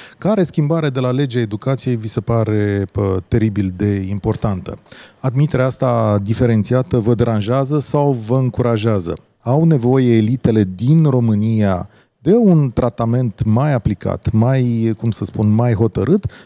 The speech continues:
sau încurajăm întreg corpul, uh, elevilor din România și întreg corpul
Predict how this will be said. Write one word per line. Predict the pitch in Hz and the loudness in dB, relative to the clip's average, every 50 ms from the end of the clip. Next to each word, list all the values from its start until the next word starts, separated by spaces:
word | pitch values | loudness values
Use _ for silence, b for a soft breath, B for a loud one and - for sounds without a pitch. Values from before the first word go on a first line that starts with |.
| B | B
sau | B - - 110 110 127 147 147 | B -6 -4 -2 0 2 2 0
încurajăm | 143 - - 104 104 95 87 107 113 110 | 0 -2 0 0 0 0 0 0 0 0
întreg | 107 98 - 101 104 95 - | 0 0 0 -2 -2 -2 -4
corpul, | - 104 101 95 - _ - 98 98 98 98 95 95 | -4 -2 -2 -2 -2 _ 0 0 2 2 2 2 2
uh, | 92 92 90 87 90 92 - | 2 2 2 2 0 -4 -4
elevilor | - 107 104 101 104 95 101 98 98 95 90 | -2 0 2 2 2 2 2 2 2 2 2
din | 85 92 | 0 -2
România | 92 92 90 92 95 104 107 | -2 -2 -2 0 0 0 0
și | 98 - - | 0 0 0
întreg | 107 101 90 - - 104 104 101 B B B B B B B B B | 0 0 2 0 0 0 0 0 B B B B B B B B B
corpul | - 123 117 110 101 98 - 92 107 107 101 98 95 90 | 0 0 0 0 -2 -2 -2 2 4 4 4 4 2 0